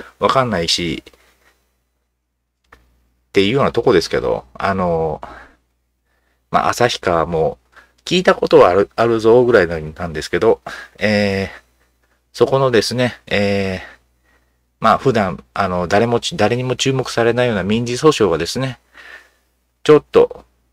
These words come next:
えー、注目されるよってことで、はい、一千二百万円だそうです。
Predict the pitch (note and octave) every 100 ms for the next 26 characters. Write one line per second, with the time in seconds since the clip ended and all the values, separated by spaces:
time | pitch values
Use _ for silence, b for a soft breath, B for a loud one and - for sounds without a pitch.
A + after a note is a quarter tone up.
0 | _ - F#2 F#2 F2+ F2 - B2+ B2 C3+
1 | C3+ C3+ D3+ D#3+ G2 F#2 - - - A2+
2 | - G#2 - - D3 A#2+ A#2 B2 B2+ C3
3 | A#2 F#2+ F2+ G#2 F#2+ - -